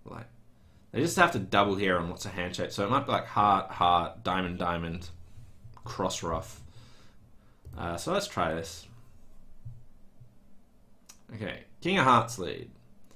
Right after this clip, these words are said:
And now I get to play another heart. My partner gets to win, push a diamond through, which is good.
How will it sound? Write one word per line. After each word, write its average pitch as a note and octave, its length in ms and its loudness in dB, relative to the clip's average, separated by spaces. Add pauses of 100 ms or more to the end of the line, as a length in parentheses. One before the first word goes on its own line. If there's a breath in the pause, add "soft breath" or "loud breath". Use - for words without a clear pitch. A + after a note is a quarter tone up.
(360 soft breath)
And F#2 200 -4
now A#2+ 220 4
I A#2 140 4
get A2 140 0
to - 60 -14
play G2+ 220 -2
another A#2 240 2
heart. A2+ 380 4
My G2+ 60 -4
partner G#2+ 280 0
gets - 160 -6
to G2+ 80 -6
win, G2+ 400 0
push A#2 240 -6
a A2+ 60 -6
diamond G2+ 500 -2
through, G2 240 -4
which - 160 -10
is E2+ 120 -12
good. A2+ 360 -4